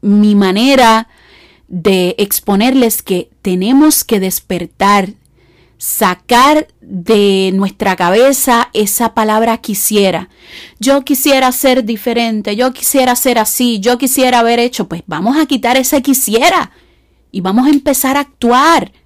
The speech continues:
Deja de autocompadecerte, de pensar que...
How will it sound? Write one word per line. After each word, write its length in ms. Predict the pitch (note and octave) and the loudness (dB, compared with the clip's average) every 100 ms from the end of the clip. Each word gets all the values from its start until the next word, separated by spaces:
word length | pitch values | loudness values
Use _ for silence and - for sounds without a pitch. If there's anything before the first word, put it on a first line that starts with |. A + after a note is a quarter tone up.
| _ _ _ _ | _ _ _ _
Deja 480 | - F3 B3+ C#4 C#4+ | -4 0 2 2 2
de 160 | C4 A#3+ | 2 4
autocompadecerte, 1600 | G#3+ G#3 G3+ F#3+ G3+ G3+ G3+ G3 F#3 F3 - G#3 A#3+ A#3 F3 C3 - - - - _ | 2 0 -4 0 0 0 0 -2 -2 -2 0 2 2 -2 -6 -8 -12 -20 -20 -20 _
de 280 | F3 F3 A3+ | -4 0 0
pensar 800 | A3 A3 G#3+ D4+ D#4+ C4+ A#3+ B3+ _ _ _ _ - _ _ | 0 -2 -2 2 4 4 0 -4 _ _ _ _ -20 _ _
que... 460 | - A#3+ A#3 A#3+ | 0 4 4 2